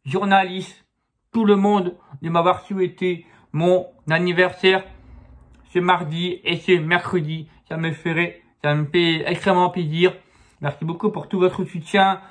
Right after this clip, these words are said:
pour toute votre fidélité. Et c'est ensemble qu'on, qu'on avance. C'est ensemble qu'on va aller le plus loin et merci beaucoup et ça me touche énormément. Donc voilà, et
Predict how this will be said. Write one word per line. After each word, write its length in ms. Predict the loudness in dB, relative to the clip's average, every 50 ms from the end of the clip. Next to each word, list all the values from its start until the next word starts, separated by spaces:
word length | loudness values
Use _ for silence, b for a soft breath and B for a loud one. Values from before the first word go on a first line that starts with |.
| B B B
pour 140 | -16 -10 -4
toute 120 | -2 2
votre 240 | 2 2 2 2 0
fidélité. 880 | -2 -2 -2 0 2 2 2 0 -2 -2 2 2 2 2 0 -2 b b b b b b b b b b b b b b b b -12 -8
Et 80 | -6
c'est 140 | 0 2 2
ensemble 720 | 4 2 0 0 2 2 2 2 0 -2 -2 -2 -2 -2
qu'on, 380 | -2 -2 -2 -2 -2 -4 -6 -8 -12 _
qu'on 180 | -4 -2 2 4
avance. 420 | 4 4 4 4 2 2 0 -4 -10 -18 _ _ _ _ _ _ _ _ _ _
C'est 140 | _ 0 0
ensemble 720 | 2 2 0 0 0 2 2 2 0 -2 -4 -4 -6 -6 -8
qu'on 100 | -4 -2
va 80 | 0
aller 160 | 2 2 2
le 200 | 2 2 0 -2
plus 200 | -6 -10 -8 -6
loin 260 | -2 2 2 2 2 2
et 320 | 0 -4 -8 -8 -10 -12 b b b b b b b b
merci 360 | b -4 -4 -4 -4 -6 -6 -6
beaucoup 360 | -4 -4 -6 -6 -6 -4 -2
et 380 | 0 0 0 0 -2 -4 -4 -4 -4
ça 80 | -4
me 120 | -4 -4 -6
touche 180 | -6 -6 -8 -8 -12 _ -12
énormément. 540 | -6 -2 0 2 2 2 0 0 0 0 0 -4 _ _ _ _ _ -8
Donc 160 | -6 -4 0
voilà, 320 | 2 2 4 4 2 2
et 260 | 0 -2 -4 -6 -8